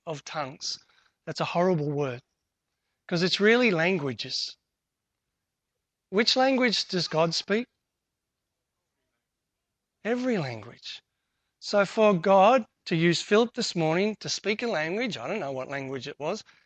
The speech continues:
is that so absurd for God to be able to do, really? It's quite natural, isn't it? God is the author of every language.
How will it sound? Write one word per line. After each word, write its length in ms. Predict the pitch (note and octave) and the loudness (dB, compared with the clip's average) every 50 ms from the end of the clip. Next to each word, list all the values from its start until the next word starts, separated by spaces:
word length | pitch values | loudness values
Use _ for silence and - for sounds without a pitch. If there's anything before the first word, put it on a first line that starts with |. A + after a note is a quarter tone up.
| _ - | _ -6
is 140 | F3 D#3 | -4 -2
that 180 | E3+ G#3+ D4+ - | -2 -2 -2 -4
so 180 | - D4 C#4+ A#3 | -6 -6 -4 -4
absurd 440 | E3+ C#3+ - - D#3 D3+ E3+ F3+ - | -6 -6 -6 -4 -4 -4 -4 -4 -6
for 100 | - D3+ | -10 -8
God 280 | C3+ D3 C#3+ E3 E3+ | -6 -4 -4 -4 -4
to 80 | - E3 | -6 -8
be 80 | D3+ D#3+ | -6 -6
able 200 | D#3+ E3 E3 D3+ | -6 -6 -6 -10
to 80 | B2 | -12
do, 300 | - B2+ B2 D3+ G3+ G#3+ | -14 -12 -10 -8 -8 -6
really? 340 | F3+ C#3+ D#3 F3+ B3 D#4+ - _ _ _ _ _ _ _ _ _ _ _ _ _ _ _ | -6 -6 -4 -4 -6 -8 -10 _ _ _ _ _ _ _ _ _ _ _ _ _ _ _
It's 100 | G#3+ - | -10 -10
quite 260 | - - B3 E3+ C#3+ | -4 -2 -2 -2 0
natural, 420 | D3 F#3 C4 D#4+ - - E3+ C3+ B2+ | 0 -2 -2 -4 -4 -8 -8 -6 -6
isn't 220 | C3+ D3 G#3 B3+ | -6 -6 -6 -6
it? 120 | D4+ E4+ - _ _ _ _ _ - | -8 -8 -12 _ _ _ _ _ -4
God 180 | - G3 G#3+ A3+ | -2 0 0 2
is 160 | A3+ F#3+ - | 0 -2 -2
the 100 | F#3 - | -4 -6
author 460 | - F#3+ F#3+ G3+ F#3+ - - G3+ G3+ - - | -2 -2 -2 -2 -2 0 -2 -2 -2 -2 -4
of 200 | E3 D#3 D3 - - - | -6 -6 -6 -8 -6 -2
every 600 | F#3+ G#3 A3+ G3+ F#3+ G3 G#3+ A#3 A#3 A#3 A#3 - | 0 0 0 0 -2 -2 0 0 2 0 0 -2
language. 720 | - F3+ F3 F3 F3+ F#3 F3 C3 B2 C#3+ - - - - | -2 -2 0 0 0 0 -2 -4 -6 -8 -10 -10 -10 -10